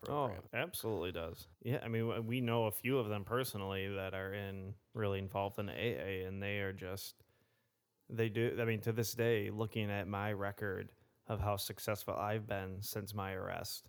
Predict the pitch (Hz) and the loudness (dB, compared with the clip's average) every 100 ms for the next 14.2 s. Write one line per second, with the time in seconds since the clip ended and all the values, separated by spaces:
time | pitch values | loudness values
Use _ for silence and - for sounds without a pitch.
0 | - - 104 101 98 95 90 104 - - | -10 -4 -2 0 0 -2 -4 -8 -12 -20
1 | _ _ - 107 - - 113 113 104 101 | _ _ -2 0 0 0 4 4 4 2
2 | 98 95 - - 104 95 - 110 101 98 | 0 -2 -8 -4 -2 -2 -4 -4 -2 0
3 | 98 95 - 98 95 95 92 92 92 90 | -2 -2 -4 -6 -4 -6 -6 -4 -4 -4
4 | - - - 120 104 101 98 98 - - | -6 -10 -6 -4 -2 -4 -6 -8 -10 -8
5 | - - 117 117 151 - - 143 175 170 | -4 -2 0 0 -2 -4 0 4 6 6
6 | 120 - - - 147 143 113 139 131 - | 4 2 0 0 2 2 2 0 0 0
7 | 151 180 135 107 - 143 139 - _ - | 2 4 2 0 -4 -4 -4 -8 _ -4
8 | 147 - - 156 170 190 170 - 160 139 | -2 -2 -4 2 4 4 2 0 2 4
9 | 131 135 123 127 147 127 - 117 123 143 | 4 2 0 -2 0 0 0 -2 0 -4
10 | - - - 92 90 104 - 135 127 160 | -6 -8 -8 -8 -8 -8 0 4 6 4
11 | 226 135 98 107 127 120 117 - 120 110 | 2 0 -4 -4 -2 -2 -4 -2 -2 -2
12 | 147 156 101 101 151 175 170 120 - - | -4 -4 -4 -8 -8 -8 -8 -10 -10 -10
13 | 165 110 98 120 110 120 123 104 107 117 | -10 -10 -10 -8 -4 -2 -2 -4 -4 -2
14 | 123 - | -4 -6